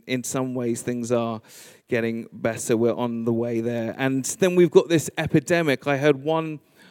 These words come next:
uh, podcast this week. I was listening to one podcast, and they were talking about an epidemic of anxiety. I wonder if you see that in your context that we're facing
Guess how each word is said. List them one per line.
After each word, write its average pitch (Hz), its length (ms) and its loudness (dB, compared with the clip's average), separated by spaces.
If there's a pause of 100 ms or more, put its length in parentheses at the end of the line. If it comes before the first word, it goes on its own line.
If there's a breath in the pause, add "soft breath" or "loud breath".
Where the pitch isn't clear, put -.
(140 soft breath)
uh, 131 160 0
podcast 151 1040 -2
this 147 240 2
week. 151 260 4
I 135 40 2
was 135 160 0
listening 147 260 -6
to 135 80 -8
one 139 240 -4
podcast, 131 540 -4
and - 80 -6
they 147 40 4
were 139 120 6
talking 170 400 6
about 139 240 0
an 151 80 -2 (160)
epidemic 175 880 2 (320 loud breath)
of 139 160 2
anxiety. 139 920 -2 (500 soft breath)
I - 100 -10
wonder 143 240 2
if 135 100 -2
you 147 140 -2
see 131 240 -2
that 113 240 -4
in 120 100 -6
your 120 460 2 (340 soft breath)
context 123 720 -8
that - 100 -6
we're 117 140 -2
facing 113 680 -6